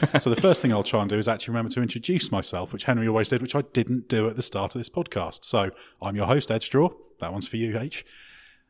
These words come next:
Speaker 2: And the second thing is, it's repeating what everyone else has said, really, but it, it's the enthusiasm. And the thing I'm gonna try and remember,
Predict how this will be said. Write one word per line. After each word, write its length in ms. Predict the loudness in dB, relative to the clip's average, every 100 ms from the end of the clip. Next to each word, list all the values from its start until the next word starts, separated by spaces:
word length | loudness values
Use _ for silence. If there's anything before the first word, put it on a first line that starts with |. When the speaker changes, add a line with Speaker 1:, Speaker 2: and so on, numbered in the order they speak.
| _ -2
Speaker 2:
And 100 | 2
the 40 |
second 380 | 2 0 -2 0
thing 200 | 2 2
is, 260 | 2 0 -4 -12 _ _
it's 160 | -10 -2
repeating 440 | 2 2 2 0
what 100 | 0
everyone 180 | 0 0
else 140 | -2 -2
has 60 |
said, 160 | -6 -8
really, 140 | -8
but 120 | -6
it, 80 | -8 -6
it's 280 | -4 -4
the 120 | -2 -2
enthusiasm. 680 | -2 2 2 2 0 0 -4
And 200 | -2 0
the 100 | 2
thing 180 | 4
I'm 180 | 8 8
gonna 160 | 6 2
try 320 | 0 -2 -2
and 100 | -6
remember, 500 | -2 0 0 -2 -6